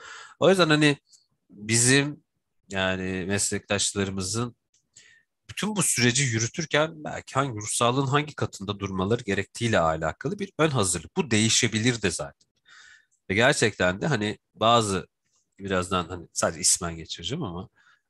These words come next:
e, kişilik, bakayım burada mı? Ha, bazı kişilik yapılanmalarında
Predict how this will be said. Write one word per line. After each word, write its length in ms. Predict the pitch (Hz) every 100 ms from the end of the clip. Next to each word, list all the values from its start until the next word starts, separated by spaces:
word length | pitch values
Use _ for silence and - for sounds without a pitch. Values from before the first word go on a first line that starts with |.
| -
e, 600 | 87 90 90 90 87 87
kişilik, 480 | - - 113 - -
bakayım 280 | - - 113
burada 200 | 87 80
mı? 240 | 85 156 _ _
Ha, 180 | 104 87
bazı 320 | 107 135 160
kişilik 340 | 147 - 82 -
yapılanmalarında 1000 | 82 82 78 78 76 78 78 85 143